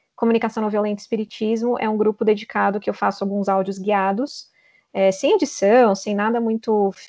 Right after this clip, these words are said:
é, super elaborado, mas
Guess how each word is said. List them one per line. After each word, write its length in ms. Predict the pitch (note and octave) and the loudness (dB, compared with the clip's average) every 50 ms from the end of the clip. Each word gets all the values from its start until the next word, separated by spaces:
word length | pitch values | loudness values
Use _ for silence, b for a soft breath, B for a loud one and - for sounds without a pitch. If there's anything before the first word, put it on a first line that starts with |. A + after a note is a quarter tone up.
| - _ _ _ - - | -20 _ _ _ -8 -4
é, 500 | F#3+ F#3+ F#3 F#3 F#3 F3+ F3+ F3+ F3+ F3 F#3 A3+ - _ _ _ _ _ - | -2 -2 0 0 0 -2 -2 -2 -4 -6 -8 -10 -16 _ _ _ _ _ -20
super 400 | - - - A3 G3+ - G3 - | -20 -8 -8 -8 -6 -4 -2 0
elaborado, 680 | G3 G3 F#3+ F#3 G3 G3 G3+ A3 B3 C4+ C4 A3 G#3+ | 0 0 2 2 2 2 4 4 4 2 2 0 0
mas 440 | G#3 G#3+ G#3+ G#3+ G#3+ A3 - - b | -2 -2 -2 -2 -2 -4 -4 -8 b